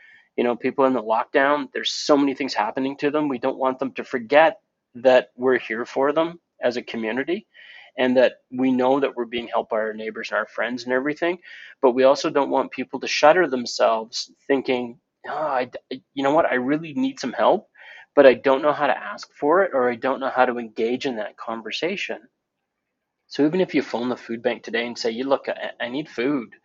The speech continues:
Great, we got the food part. You know, let, eh, are there other things that are, you know, we can help you connect to? Now, it,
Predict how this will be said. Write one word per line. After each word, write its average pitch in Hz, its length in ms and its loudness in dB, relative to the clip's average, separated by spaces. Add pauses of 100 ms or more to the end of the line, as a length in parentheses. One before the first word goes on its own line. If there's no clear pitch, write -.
(340)
Great, 220 280 6 (100)
we 131 80 -6
got 165 160 6
the 165 80 -2
food 185 260 -2
part. 117 280 2 (420)
You 135 120 4
know, 147 160 6
let, 156 240 4 (280)
eh, 139 120 0 (100)
are 139 100 4
there 135 200 2
other 160 180 2
things 160 280 -4
that 143 120 0
are, 135 260 -2
you 131 140 -8
know, 131 140 -2
we 127 180 -6
can 131 140 -8
help 131 220 -6
you 117 80 -8
connect 123 420 -8
to? - 200 -6 (120)
Now, 120 200 -10
it, 101 160 -14